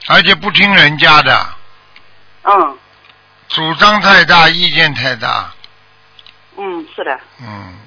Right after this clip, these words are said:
Speaker 1: 好了，所以人家不愿意跟他讲掏心掏肺的话。
Speaker 2: 哦。
Speaker 1: 明白了吗？
Speaker 2: 明白。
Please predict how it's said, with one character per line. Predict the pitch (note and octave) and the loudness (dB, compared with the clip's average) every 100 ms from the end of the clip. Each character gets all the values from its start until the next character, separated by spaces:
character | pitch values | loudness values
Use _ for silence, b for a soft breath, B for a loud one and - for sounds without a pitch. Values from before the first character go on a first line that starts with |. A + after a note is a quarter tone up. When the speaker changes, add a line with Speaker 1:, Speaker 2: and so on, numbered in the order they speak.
| _ - | _ -20
Speaker 1:
好 | - - | -16 -8
了， | A#2+ B2+ A#2+ G#2+ _ _ _ _ - | -6 -6 -8 -14 _ _ _ _ -14
所 | - | -6
以 | C#3+ | -4
人 | C#3 C#3 | -4 -6
家 | D3 D#3 | -6 -6
不 | C3+ | 0
愿 | D#3+ D3+ | 2 2
意 | |
跟 | B2+ C#3+ | 0 -2
他 | C#3+ | -2
讲 | - G#2+ G2+ - B B - | -4 -8 -10 -18 B B -8
掏 | C#3 D3 | -4 -2
心 | C3 D3 | -2 -6
掏 | C3 C3+ | -4 -4
肺 | B2+ C#3 | -2 -4
的 | A2+ | -4
话。 | G2 G2+ G2 - - _ _ _ _ _ _ _ _ _ _ - | -8 -8 -8 -12 -20 _ _ _ _ _ _ _ _ _ _ -12
Speaker 2:
哦。 | E3+ F3 F3+ E3 D3 - _ _ _ _ _ _ _ _ b b b b _ _ _ _ _ _ _ _ _ _ _ - | -10 -6 -6 -6 -10 -14 _ _ _ _ _ _ _ _ b b b b _ _ _ _ _ _ _ _ _ _ _ -12
Speaker 1:
明 | C3+ D#3 | -6 0
白 | D#3+ | 2
了 | D#3 | 4
吗？ | D#3 D3+ B2+ - - - _ _ _ _ _ - | 4 2 0 -4 -20 -20 _ _ _ _ _ -16
Speaker 2:
明 | A3 | -4
白。 | B3+ A3 E3 | 2 2 2